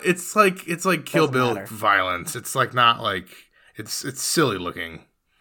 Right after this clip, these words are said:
Speaker 2: I don't like Kill Bill violence either. So
Speaker 1: You don't like Kill Bill?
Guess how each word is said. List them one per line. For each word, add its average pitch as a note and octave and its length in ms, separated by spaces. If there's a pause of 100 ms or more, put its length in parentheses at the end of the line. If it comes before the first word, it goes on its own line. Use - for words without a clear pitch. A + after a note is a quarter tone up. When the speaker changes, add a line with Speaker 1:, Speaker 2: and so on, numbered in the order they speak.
(160)
Speaker 2:
I E3 120
don't A3+ 160
like B3 160
Kill C4+ 160
Bill G#3+ 180
violence F#3+ 440
either. C#3 380
So B2 600
Speaker 1:
You - 80
don't D#3 80
like D#3+ 120
Kill F3 160
Bill? F3+ 220